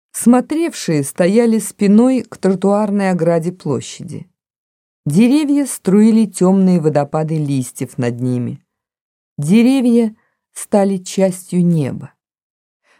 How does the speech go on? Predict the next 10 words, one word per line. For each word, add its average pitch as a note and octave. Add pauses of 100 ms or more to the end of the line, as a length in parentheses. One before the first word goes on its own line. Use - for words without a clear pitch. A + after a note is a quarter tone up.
(100)
Время D3
от C#3+
времени, D#3+ (340)
когда C3+
их C3
трогал C3+
ветерок, C#3+ (300)
они A#3
будто C#4+
начинали B3+